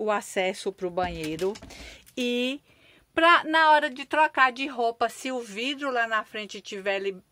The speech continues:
tiver aberto, fiz uma cortininha aqui que a gente puxa ela, deixa a cortina presa aqui do lado.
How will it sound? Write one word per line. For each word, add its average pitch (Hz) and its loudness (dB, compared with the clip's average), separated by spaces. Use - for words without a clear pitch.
tiver 185 -4
aberto, 190 -2
fiz 214 -10
uma 208 -6
cortininha 214 -10
aqui 202 -12
que 233 -12
a 220 -8
gente 214 -12
puxa 214 -10
ela, 196 -6
deixa 202 -6
a 190 -8
cortina 202 -10
presa 185 -8
aqui - -8
do 214 -8
lado. 185 -10